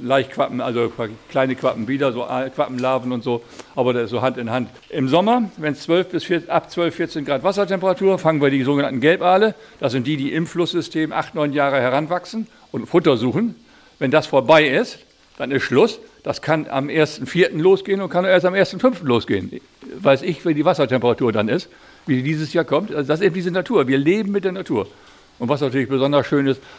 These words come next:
man ist ja auch Bestandteil dieses, dieser Umgebung.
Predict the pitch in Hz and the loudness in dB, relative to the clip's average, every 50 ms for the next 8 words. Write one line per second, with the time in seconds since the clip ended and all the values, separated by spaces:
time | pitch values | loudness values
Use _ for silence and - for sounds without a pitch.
0 | - - 139 143 131 - - - 156 - 135 127 - - 147 - - - 156 185 | -4 -2 -2 0 0 -2 0 2 2 2 2 0 -2 -2 -2 0 0 2 2 2
1 | 180 135 - - 127 117 113 117 101 107 120 107 107 113 101 85 104 123 117 117 | 0 -2 -2 2 2 2 2 2 0 -2 -2 -2 -2 -2 -4 -4 -6 -4 -2 -2
2 | - 113 110 104 117 113 98 98 92 | -2 -2 -2 0 0 0 0 -2 -4